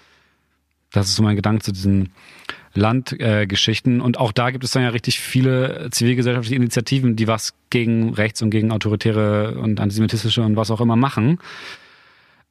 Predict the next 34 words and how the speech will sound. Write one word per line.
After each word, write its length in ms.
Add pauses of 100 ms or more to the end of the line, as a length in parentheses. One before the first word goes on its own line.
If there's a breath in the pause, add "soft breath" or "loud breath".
Aber 180
das, 300
also 200
ich 80
bin 140
ganz 120
froh, 140
dass 120
ich 80
hier 160
immer 280
in 40
der 80
Stadt 220
lebe 160
und 80
ich 60
glaube, 160
deswegen 220
bin 80
ich 40
auch 60
ein 40
Stadttyp. 680
Also 220
ich 100
glaube, 240
es 140
wäre 80
für 80
mich 140
echt 160
schwer 180
auszuhalten. 600